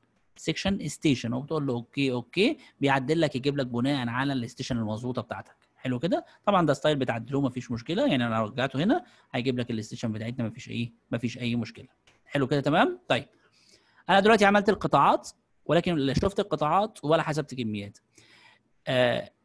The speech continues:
فكره القطاعات ان هو خلاص ان البرنامج بالمعنى شاف عينه العناصر اللي انا اخترتها له في المنطقه دي. انا ممكن بظهر القطاعات في حاله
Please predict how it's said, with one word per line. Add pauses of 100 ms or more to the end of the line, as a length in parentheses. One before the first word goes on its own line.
(140)
فكره
القطاعات
ان
هو
خلاص
ان
البرنامج
بالمعنى
شاف
عينه (560)
العناصر
اللي
انا
اخترتها
له
في
المنطقه
دي. (600)
انا
ممكن
بظهر
القطاعات (100)
في
حاله